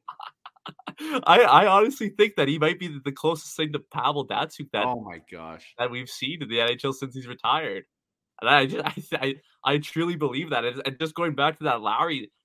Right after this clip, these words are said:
Speaker 1: when he walked Lowry to almost take the lead late in the third period. You just see him, and he's so calculated with his moves. And he cu-, he's coming in from right to left, and he's sk-, crosses over and waits for Lowry to make that extra crossover on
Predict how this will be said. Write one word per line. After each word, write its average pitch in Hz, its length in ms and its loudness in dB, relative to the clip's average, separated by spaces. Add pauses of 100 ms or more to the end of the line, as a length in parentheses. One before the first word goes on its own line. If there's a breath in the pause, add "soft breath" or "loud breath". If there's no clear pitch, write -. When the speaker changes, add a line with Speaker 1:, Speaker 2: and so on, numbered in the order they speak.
Speaker 1:
when 131 100 -8
he 123 80 -8
walked 135 320 4
Lowry 131 380 4
to 123 180 -8
almost 120 520 -4
take 135 160 -8
the 117 60 -6
lead 131 240 -4
late 113 160 -6
in 110 60 -12
the 104 80 -8
third 110 260 -8
period. 101 420 -6 (500)
You 135 100 -4
just 214 200 -2
see 175 160 -8
him, 151 220 -6
and 151 100 0
he's 135 180 -6
so 175 260 0
calculated 120 680 -6
with 104 180 -4
his 92 140 -10
moves. 98 460 -10 (300)
And - 80 -12
he 107 80 -12
cu-, 165 220 -4
he's 127 120 -6
coming 180 340 -2
in 160 240 -4 (340)
from 123 220 0
right 139 200 2
to 123 100 -10
left, 113 400 0
and 117 80 -8
he's 104 180 -10 (120)
sk-, - 420 -8
crosses 156 400 0
over 131 260 0
and 117 160 -6
waits 165 200 -2
for 175 120 -6
Lowry 123 320 4
to 120 60 -4
make 120 220 -4
that 117 220 0
extra 113 300 -6
crossover 113 720 0
on 104 200 -2